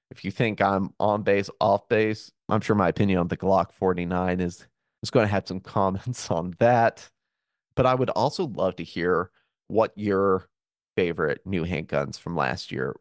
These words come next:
were. Do a top ten, top five even, or just your favorite handgun that came out last year. I'd love to be able to share it on the show, uh, and see what you guys think. So if you guys want to share that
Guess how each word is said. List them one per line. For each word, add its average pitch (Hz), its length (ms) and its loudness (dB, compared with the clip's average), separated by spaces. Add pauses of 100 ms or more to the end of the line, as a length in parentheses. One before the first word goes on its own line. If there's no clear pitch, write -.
were. 78 440 -8 (260)
Do 98 300 0
a 90 60 2
top - 420 0
ten, 95 320 0
top 90 260 -2
five 87 460 0
even, 92 500 -2 (560)
or 139 160 4
just 139 240 0
your 113 120 0
favorite 95 420 -2
handgun 95 400 0
that 82 160 -4
came 98 240 0
out 98 240 0
last 73 300 -2
year. - 340 -6
I'd 98 240 -2
love 131 200 4
to - 60 -8
be 135 120 2
able 113 180 0
to - 60 -10
share 120 180 4
it 113 80 4
on 104 140 0
the 92 80 -4
show, 151 540 4 (540)
uh, 104 120 4
and 98 100 -4
see 123 160 -2
what 107 200 0
you 104 60 -6
guys 95 300 2
think. 98 400 -2
So - 400 2
if 110 220 -4
you 131 80 0
guys 139 420 2 (160)
want 104 600 -2
to 107 120 -4
share 90 300 0
that - 440 0